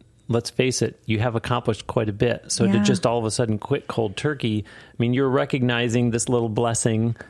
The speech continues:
Speaker 2: Yeah.
Speaker 1: that you have in your life now, and you're also saying,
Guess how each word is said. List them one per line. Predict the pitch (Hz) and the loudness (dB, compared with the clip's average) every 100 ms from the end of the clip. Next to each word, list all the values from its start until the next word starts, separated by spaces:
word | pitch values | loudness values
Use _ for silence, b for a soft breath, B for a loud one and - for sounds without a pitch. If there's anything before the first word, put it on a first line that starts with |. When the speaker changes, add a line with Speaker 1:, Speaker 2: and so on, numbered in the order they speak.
| B | B
Speaker 2:
Yeah. | 208 208 | 0 2
Speaker 1:
that | 120 | 2
you | 131 120 | 2 0
have | 113 120 113 104 127 - | 0 0 0 -2 -4 -2
in | 113 | 0
your | 110 | 0
life | 110 113 110 127 | 2 0 0 0
now, | 110 107 107 | 0 0 -2
and | - 120 107 107 107 98 - - | -4 -4 -2 0 0 -4 -12 -4
you're | 113 117 | 0 2
also | 117 110 117 | 2 0 -2
saying, | - 131 123 110 104 | 0 0 0 0 -2